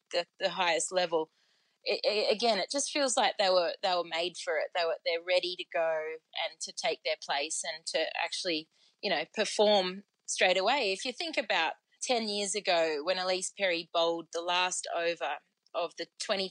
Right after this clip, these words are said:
ten World Cup final, the one I was captaining, you know, she was a, she was an absolute pup then. Um, and she had the real responsibility to, to bowl us to a World Cup win in that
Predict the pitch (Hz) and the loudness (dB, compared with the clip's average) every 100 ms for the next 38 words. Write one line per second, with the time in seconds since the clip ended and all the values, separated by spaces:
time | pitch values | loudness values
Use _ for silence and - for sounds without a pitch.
0 | - 202 170 160 165 _ _ _ _ _ | -4 -2 -2 -4 -12 _ _ _ _ _
1 | _ _ _ - 185 170 - 175 - - | _ _ _ 2 4 4 2 -2 0 -2
2 | 160 160 156 156 170 175 165 156 160 - | -2 0 -2 -2 -2 0 0 0 -2 -2
3 | 165 - - 170 143 156 214 _ _ - | -2 -2 -6 -4 -4 -8 -16 _ _ 0
4 | 208 170 - 269 262 262 - 233 269 240 | 0 2 0 0 2 2 0 0 2 2
5 | 247 - - 254 196 - - 202 - - | 0 -2 0 2 0 0 0 0 -2 -4
6 | 185 170 - - _ - - - 180 165 | -2 -2 -4 -18 _ -20 -20 -8 -4 -2
7 | 127 185 - 196 202 190 180 - 220 214 | -2 -4 -4 -4 0 0 -2 -2 4 6
8 | 208 196 - 170 - 180 180 175 165 185 | 8 6 2 -2 -2 0 0 0 -2 -4
9 | 156 - 185 175 175 170 170 - - 180 | -6 -8 0 2 4 2 0 -4 -4 -2
10 | 165 165 160 - 170 - 175 165 165 185 | 0 2 0 0 -4 -2 -6 -6 -10 -20
11 | - 175 160 | -12 -6 -4